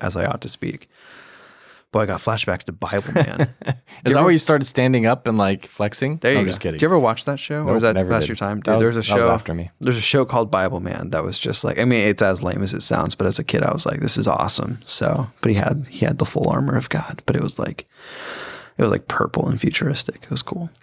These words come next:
Speaker 1: So
Speaker 2: <laughs>
Speaker 1: he fought the, uh, he fought the fiddler and, <laughs> and other such
Speaker 2: So yeah,
Speaker 1: evil.
Speaker 2: this is one of the, like, probably the fa-, <laughs> the most well-known passage in Ephesians. Uh, even as kids, you're growing up, and, and I do think it is a picture of,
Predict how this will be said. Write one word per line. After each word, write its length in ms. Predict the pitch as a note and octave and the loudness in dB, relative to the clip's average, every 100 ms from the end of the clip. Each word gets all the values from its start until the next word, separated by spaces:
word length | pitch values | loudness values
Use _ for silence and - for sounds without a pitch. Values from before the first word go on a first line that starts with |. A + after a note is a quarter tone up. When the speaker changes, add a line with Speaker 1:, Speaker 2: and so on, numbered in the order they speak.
| - | -4
Speaker 1:
So 200 | - - - - | -2 -2 -4 -8
Speaker 2:
<laughs> 180 | - | -2
Speaker 1:
he 80 | A#2+ | 0
fought 340 | A2 A#2 A#2 - | 2 0 -2 -2
the, 140 | B2+ A#2 | 0 0
uh, 40 | |
he 140 | A2 B2 | 0 0
fought 220 | A#2+ - | 0 -2
the 80 | - | -4
fiddler 480 | - G#2 G#2 F#2+ - _ _ _ _ - - - | -2 0 0 -2 -6 _ _ _ _ -20 -20 -6
and, 240 | - - - - - | -6 -4 -8 -10 -18
<laughs> 220 | - - | -18 -10
and 180 | A#2+ - | -8 -6
other 280 | G#2+ - C#3 | -6 -4 -4
such 600 | - - - - - - _ | -2 -2 -2 -4 -4 -6 _
Speaker 2:
So 160 | B2 F3 | 2 4
yeah, 280 | F3+ A2+ B2 | 6 4 0
Speaker 1:
evil. 120 | - | -4
Speaker 2:
this 260 | B2 D3 D#3+ | 0 2 2
is 100 | D#3 | 4
one 120 | D#3 | 4
of 60 | |
the, 100 | C#3 | 4
like, 380 | C#3 A#2 A2 - | 4 2 0 -4
probably 240 | C#3 C3+ C3 | -2 2 0
the 100 | A2 | 0
fa-, 340 | A#2+ D#3 C#3 - | -2 -4 -4 -6
<laughs> 80 | |
the 120 | B2 A2 | 0 2
most 260 | B2 B2+ | 4 4
well-known 360 | B2 A#2+ A2+ A2 | 2 2 4 2
passage 380 | G2+ G#2 G#2 G2+ | 2 0 -2 0
in 80 | G2+ | -2
Ephesians. 600 | - C3 A#2 A#2 A2 - | 2 2 4 0 -2 -4
Uh, 640 | F2+ F2+ - - - - | -8 -8 -8 -10 -12 -8
even 220 | G#2+ F#2+ | -2 0
as 100 | F#2 - | -2 0
kids, 220 | G2+ F#2 | 0 2
you're 100 | F2+ | 0
growing 280 | F#2+ F#2 F2+ | 2 2 2
up, 160 | F2+ | 0
and, 160 | - G#2+ | -2 0
and 140 | A#2+ | 2
I 60 | B2+ | 2
do 120 | D3+ | 2
think 200 | F#3+ B2+ | 0 0
it 100 | A2 | 2
is 120 | A2 G#2+ | 4 2
a 60 | |
picture 360 | - G#2+ - G2 | 0 -2 2 2
of, 360 | F#2+ G2 F2 | 4 2 0